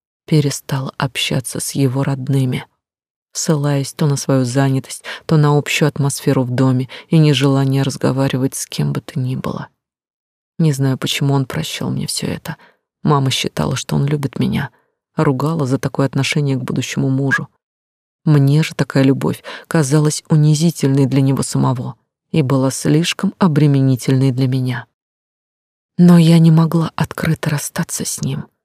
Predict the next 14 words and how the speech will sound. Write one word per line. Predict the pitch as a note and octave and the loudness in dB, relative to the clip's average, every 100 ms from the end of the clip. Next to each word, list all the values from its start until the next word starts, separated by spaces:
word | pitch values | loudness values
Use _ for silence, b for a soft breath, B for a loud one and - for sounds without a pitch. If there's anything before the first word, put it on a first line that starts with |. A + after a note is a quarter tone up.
| _ | _
Тогда | - C#3+ A#2+ D#3+ | -4 -2 0 0
бы | C#3+ D3+ | 2 0
разрушились | D3+ C3 C#3 D#3+ - F3+ C#3+ - | 0 -2 -2 -4 -4 -4 -4 -2
наши | D3+ - | -4 -4
с | D3+ - | -6 -4
Артемом | D3+ - D3+ D3+ D3+ | -6 -4 -2 -2 -4
планы, | - D3+ C#3 - - _ _ _ | -6 -4 -4 -8 -16 _ _ _
и | E3 | 0
я | C#3 | 2
могла | C3+ C3+ C#3+ | 2 0 0
лишь | C#3+ C3+ | -2 -2
со | - | -8
стороны | - - D3+ C#3+ | -10 -4 -2 2
наблюдать, | C#3+ C#3+ D3 C#3 C3+ | 2 2 0 0 -2